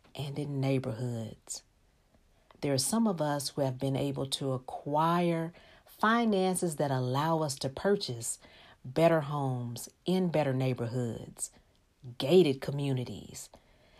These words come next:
and even with the financial access and the ability to live in those neighborhoods and in those homes, drive those fancy cars, we are still looked at and looked upon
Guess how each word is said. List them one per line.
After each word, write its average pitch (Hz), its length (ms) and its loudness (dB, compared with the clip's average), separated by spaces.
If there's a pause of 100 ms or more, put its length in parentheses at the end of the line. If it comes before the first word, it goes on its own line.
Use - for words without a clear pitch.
(160)
and 147 260 0
even 240 460 4
with 165 380 6
the 131 80 -4
financial 147 880 -2
access - 640 -2
and 135 120 -4
the 139 120 0
ability 135 580 2
to 131 180 -4
live 135 760 4 (580)
in 208 340 4
those 175 300 2
neighborhoods 127 760 -2
and 123 160 -2 (100)
in 220 260 4
those 151 260 2
homes, 123 560 -4 (420)
drive 170 540 4
those 156 300 2 (120)
fancy 170 420 4
cars, 135 760 -2 (880)
we 175 160 4
are 143 40 2
still 202 640 2
looked 170 480 2
at 170 300 4
and 139 260 -2
looked 170 240 -2
upon 135 760 0